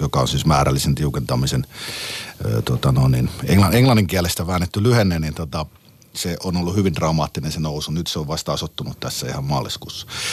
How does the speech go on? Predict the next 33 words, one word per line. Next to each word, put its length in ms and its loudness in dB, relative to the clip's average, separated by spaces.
Ja 160 2
euroalueella 800 4
tämä 120 -2
mietti 280 0
sitä, 360 0
että, 280 -4
että 160 -14
niin 140 -4
kuin 120 -2
missä 260 2
ne 80 2
korot 380 0
on 120 -4
sitten, 420 -8
kun 240 -8
E 120 -8
K 60 -14
P 40 -10
on 120 -4
pakotettu 560 0
lopettaa 600 0
niin 200 -2
kuin 260 -2
määrällisen 500 4
keventämisen, 600 2
eli 260 -6
ainakin 320 -2
sen 140 2
tason 320 2
nostamisen. 580 -10
Eli 160 2
mitä 240 4
tapahtuu 640 2